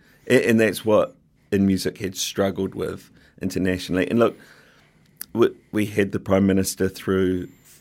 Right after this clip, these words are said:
the office six weeks ago, maybe, and, you know, that, that was the conversation. Because I think when, when you're losing, you know, as we are with covid, the entire tourism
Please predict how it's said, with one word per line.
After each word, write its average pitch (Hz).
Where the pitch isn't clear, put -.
the -
office -
six -
weeks 117
ago, 117
maybe, 139
and, 107
you 131
know, 113
that, 120
that 123
was 107
the 101
conversation. -
Because 147
I 151
think 147
when, 131
when 120
you're 127
losing, 104
you 98
know, 92
as 95
we 95
are 95
with 90
covid, 90
the 104
entire 95
tourism 92